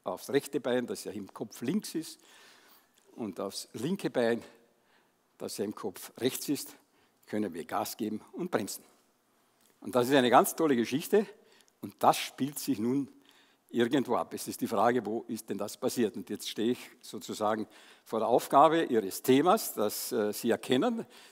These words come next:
Das kann ich kurz machen. Und wenn ich das zerlege, was, wie schaut es dann aus? Wir haben Verkehrswenden in allen möglichen Bereichen. Das heißt, äh, symptomatische Zugänge, kurze Wege, weniger effiziente Fahrten steht drinnen.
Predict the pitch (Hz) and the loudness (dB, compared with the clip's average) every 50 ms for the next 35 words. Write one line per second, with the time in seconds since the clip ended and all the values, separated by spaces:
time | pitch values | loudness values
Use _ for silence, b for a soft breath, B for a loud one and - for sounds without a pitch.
0 | B - 120 113 - - 127 120 117 107 - - - 151 160 - - - 180 180 | B -6 -6 -4 2 2 4 4 4 2 -2 -2 -2 -2 0 0 -2 2 4 4
1 | 175 - 254 233 - - - _ b b b b b b b b b b b b | 4 4 0 -4 -4 -6 -12 _ b b b b b b b b b b b b
2 | b b b - 120 113 139 139 - - - 127 - - - - 135 120 117 113 | b b b -2 2 4 6 6 6 6 4 4 4 2 4 6 6 8 8 8
3 | 120 131 151 175 208 208 202 147 143 143 139 - - - 117 113 120 - 123 110 | 6 6 6 6 6 6 6 6 6 4 4 2 -4 -4 -4 -2 2 2 2 2
4 | - 104 - - 117 104 107 147 247 254 - - - - - 123 127 135 117 120 | 2 -2 -4 -4 -2 0 2 2 2 0 -2 -4 -8 -8 -2 2 2 4 6 8
5 | 120 127 143 160 170 156 - - 131 - - 113 135 - - 139 135 139 156 - | 8 8 8 6 4 0 -2 -4 -4 0 2 2 2 2 0 0 0 0 -2 -4
6 | 165 165 175 175 165 - - 123 117 113 - - 117 127 143 139 123 127 127 123 | -4 -2 -2 -2 -2 -2 -2 -2 -2 0 2 2 4 4 4 4 2 2 0 0
7 | 107 95 101 98 110 107 107 120 139 - - 254 226 B B B B B B B | -4 -6 -4 -4 -4 -2 0 -2 -2 0 -2 -4 -4 B B B B B B B
8 | B B B B _ - 127 123 - 127 127 139 143 - - - - - 131 - | B B B B _ -2 -2 2 6 8 8 8 6 4 -2 -6 -4 -2 -2 -2
9 | - - 131 - - 113 107 90 92 - - 120 - 156 139 - - 190 156 170 | -2 -2 -2 -2 0 0 0 0 0 -4 -6 -8 -8 -8 -8 -6 -6 -2 0 0
10 | 175 185 202 202 196 - - 151 135 - - 120 98 117 135 175 165 135 123 127 | 2 2 2 0 0 0 -2 -4 -4 -2 -4 -2 0 0 0 0 0 -2 0 0
11 | 127 123 120 107 110 - 107 95 - - 123 113 - 101 - - 95 98 - - | -2 0 0 0 -2 -2 -4 -6 -6 -4 -6 -4 -4 -6 -4 -2 -2 -4 -4 -4
12 | - 160 - - 165 151 - 160 170 196 226 202 | -8 -10 -8 -8 -6 -4 -2 0 0 0 0 -2